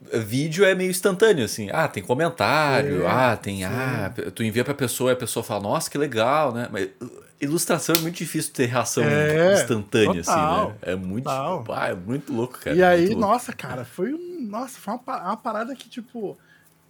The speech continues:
Speaker 2: eu, nossa, eu amo, amo demais essa lembrança, assim, cara, de tipo, "Puta, que da
Speaker 1: Ah,
Speaker 2: hora,
Speaker 1: que,
Speaker 2: o cara
Speaker 1: que
Speaker 2: abriu a
Speaker 1: legal.
Speaker 2: revista do meu lado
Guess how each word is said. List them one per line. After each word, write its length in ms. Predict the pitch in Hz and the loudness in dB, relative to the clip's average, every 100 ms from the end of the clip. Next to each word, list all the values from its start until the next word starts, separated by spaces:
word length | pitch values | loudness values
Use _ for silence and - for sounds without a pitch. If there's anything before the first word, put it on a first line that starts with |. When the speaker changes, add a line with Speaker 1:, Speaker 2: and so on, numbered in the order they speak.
| _ _ - | _ _ -10
Speaker 2:
eu, 220 | 226 180 | -10 -6
nossa, 320 | 202 226 226 156 | 0 0 0 -6
eu 380 | 170 202 185 - | -4 -2 -4 -2
amo, 300 | 202 247 190 | 2 4 4
amo 220 | 214 233 | 2 2
demais 340 | 196 208 180 165 | -2 -4 -2 -4
essa 180 | - | -4
lembrança, 540 | 175 165 156 151 143 - | -2 0 2 2 0 -6
assim, 220 | - 127 | -8 -8
cara, 220 | 117 123 | -8 -12
de 160 | 123 135 | -12 -16
tipo, 400 | - 143 139 123 - | -18 -20 -20 -20 -16
"Puta, 340 | 277 262 254 _ | -14 -12 -14 _
que 80 | 247 | -18
da 140 | 226 | -14
Speaker 1:
Ah, 220 | 220 214 226 | -10 -6 -6
Speaker 2:
hora, 100 | 226 | -8
Speaker 1:
que, 80 | 214 | -12
Speaker 2:
o 40 | - - - | -14 -18 -20
cara 280 | - 254 240 | -10 -8 -6
Speaker 1:
que 60 | 214 | -6
Speaker 2:
abriu 160 | 240 247 | -2 2
a 40 | |
Speaker 1:
legal. 240 | 233 247 220 | 2 2 -4
Speaker 2:
revista 240 | 247 302 | -6 -6
do 160 | 220 233 | -8 -8
meu 220 | 233 233 | -6 -6
lado 560 | 220 214 233 226 220 | -4 -4 -4 -6 -10